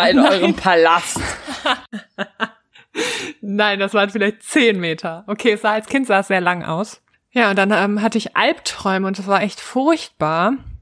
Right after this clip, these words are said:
Speaker 2: Dann kam letztens, und mit letztens meine ich, glaub ich, zweitausendneunzehn,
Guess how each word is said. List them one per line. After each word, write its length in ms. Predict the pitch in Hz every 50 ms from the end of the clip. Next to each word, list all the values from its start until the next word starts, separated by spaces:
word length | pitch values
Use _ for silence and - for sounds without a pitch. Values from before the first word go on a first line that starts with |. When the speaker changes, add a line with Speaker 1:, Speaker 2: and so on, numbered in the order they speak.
| _ _ _ _ _ _ _ _ _ _ - _
Speaker 2:
Dann 400 | 202 170 - 220 214 269 349 370
kam 280 | - - 220 202 196 190
letztens, 840 | 196 214 - - - - - - 147 156 190 262 254 - - - - _
und 140 | - 196 185
mit 160 | 160 170 202
letztens 360 | 202 214 214 - - 180 -
meine 160 | 175 170 180
ich, 60 | 180
glaub 140 | - 175 180
ich, 60 | 190 -
zweitausendneunzehn, 1040 | - 208 202 - 196 185 185 185 185 202 208 - - - 165 165 170 196 247 247